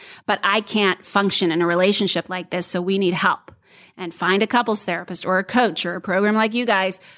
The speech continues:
who can, because these are skills that most of us don't learn, but are easily teachable. And so that's the good news. Now,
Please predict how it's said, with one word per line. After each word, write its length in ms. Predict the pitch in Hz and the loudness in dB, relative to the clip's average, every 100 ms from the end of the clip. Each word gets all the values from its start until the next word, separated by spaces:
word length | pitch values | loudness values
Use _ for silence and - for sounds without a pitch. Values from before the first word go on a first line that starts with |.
| - | -4
who 140 | 220 226 | 0 2
can, 300 | 220 214 202 - | 2 0 -4 -8
because 260 | - 247 226 | -2 0 2
these 220 | 302 330 | 2 2
are 80 | 311 | 2
skills 380 | - 285 262 233 | 0 2 0 0
that 100 | 220 | 0
most 240 | 208 196 | 2 2
of 80 | 190 | 0
us 120 | 180 | 0
don't 280 | - 180 - | 2 0 2
learn, 480 | 175 185 190 254 359 381 _ - _ | 0 2 2 4 2 0 _ -20 _
but 220 | - 202 - 196 | 0 2 2 0
are 140 | 190 | 0
easily 400 | 226 226 202 196 | 2 2 2 0
teachable. 560 | 175 - 302 - - - _ _ _ _ _ - - | 0 2 2 0 -4 -16 _ _ _ _ _ -20 -6
And 240 | 196 196 190 | 0 0 0
so 320 | - 202 185 | 2 2 2
that's 320 | 180 226 - | 0 -2 -2
the 100 | - | -2
good 180 | 190 254 | 2 2
news. 400 | 202 - - - - - | 0 -8 -12 -14 -14 -8
Now, 280 | 214 214 208 | -2 0 0